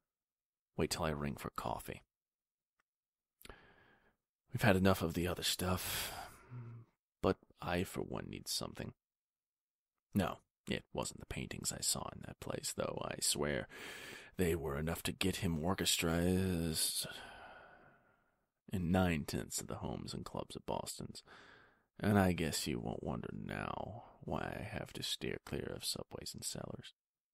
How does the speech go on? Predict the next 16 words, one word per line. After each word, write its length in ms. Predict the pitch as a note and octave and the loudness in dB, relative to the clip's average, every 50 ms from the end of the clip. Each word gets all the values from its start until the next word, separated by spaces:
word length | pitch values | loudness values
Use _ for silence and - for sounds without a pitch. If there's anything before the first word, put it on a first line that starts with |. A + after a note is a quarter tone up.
| _ _ _ _ _ _ _ _ _ _ _ _ _ _ _ _ - _ _ _ _ _ _ _ _ _ - | _ _ _ _ _ _ _ _ _ _ _ _ _ _ _ _ -20 _ _ _ _ _ _ _ _ _ -2
It 120 | A#2 - - | -2 0 2
was 220 | - E2 D#2 D#2 - | 4 4 4 4 4
something 640 | - - - - - - - - - - G1+ - - - _ - | 4 4 4 4 2 2 0 -4 -4 -4 -4 -6 -8 -10 _ -4
I 100 | - - | -4 -2
found 320 | - - D#2 C2 A#1+ - | 0 0 0 0 0 0
in 60 | - | -2
my 120 | C#2 C2+ - | -2 -2 -4
coat 440 | - - - D#3+ C#3 - - - - _ - | -4 -4 -2 0 0 0 -2 -10 -18 _ -8
the 100 | - - - | -8 -6 -4
next 300 | C#2+ - - - - - | -6 -6 -6 -4 -2 0
morning, 360 | F#2 G#2 E2+ A#1+ G1+ G1+ G1+ | 0 0 0 0 -2 -4 -6
you 120 | - G#1 | -4 -4
know, 180 | - - - - | -2 -2 -2 -2
that 200 | - G1+ G1+ G1+ - - _ _ _ | -4 -4 -4 -6 -8 -14 _ _ _
curled-up 400 | - - D#2+ C#2+ C#2+ C2+ C2+ - _ - | -2 0 2 2 4 2 0 0 _ -2
paper 480 | - F#2+ F#2+ - - G2+ G2+ G2 A2+ | 0 2 2 2 2 2 0 0 -2